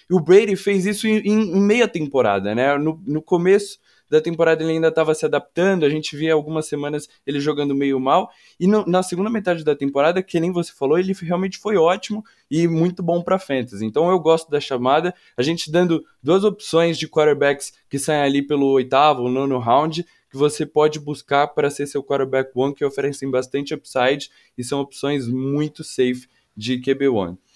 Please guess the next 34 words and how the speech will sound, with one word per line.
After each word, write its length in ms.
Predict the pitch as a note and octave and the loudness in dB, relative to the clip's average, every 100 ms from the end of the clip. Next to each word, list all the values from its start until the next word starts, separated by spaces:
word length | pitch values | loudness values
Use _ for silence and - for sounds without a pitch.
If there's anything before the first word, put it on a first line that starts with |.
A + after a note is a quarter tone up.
| _ - | _ -6
né? 280 | G#2+ A#2 - _ _ _ | -4 -4 -6 _ _ _
Mas 260 | D3+ F#3+ G3 | 2 4 4
já 120 | G#3+ | 2
dando 260 | G#3+ A#3+ A#3+ | 0 0 0
sequência 640 | - G3+ F3 F3+ F#3 E3 | 0 0 0 -2 -2 -4
aqui, 200 | - F3+ | -4 -4
eu 120 | B3 | -4
vou 120 | B3+ | -4
falar 340 | B3 - F3 E3+ | -4 0 0 0
de 100 | E3 | -4
um 80 | |
cara 360 | D#3 D3 D#3 E3+ _ _ | -2 0 2 0 _ _
que 120 | - F#3+ | 0 0
a 60 | |
gente 220 | F#3+ F#3+ | 2 -2
falou 260 | - F#3+ G#3 | 0 2 2
rapidinho 640 | A#3 - G#3 E3 G3+ F3 - - - | 0 -2 -4 -2 -2 -2 -6 -16 -6
no 400 | D3+ D3+ C#3+ D3 | -2 0 2 2
episódio 460 | C#3+ C3 C#3 C3+ | 0 0 0 0
passado 480 | - B2+ B2+ A#2+ A#2 | -2 -2 0 -2 -2
de 120 | G#2+ | -2
Rookies, 540 | A2 A2+ C3 - D#3 - _ - | 0 0 0 -4 -10 -12 _ 0
e 60 | |
eu 100 | D#3+ | 2
gosto 460 | D3+ D#3 D#3+ - F3+ | 4 2 0 -6 -4
muito 540 | E3+ D#3+ D#3+ D3+ - | -2 0 0 -2 -6
pra 160 | - B2+ | -2 -2
essa 160 | B2+ | -2
temporada. 600 | - B2+ C3+ A#2 F#2 F2 - _ - | -8 -4 0 0 0 -6 -10 _ -2
É 80 | |
o 60 | E3 | 0
Najee 260 | F#3 F3+ F#3+ | 0 0 0
Harris, 460 | A#2+ F#2 F2 - | 2 0 -2 -6
né? 240 | G#2+ B2 | -2 -2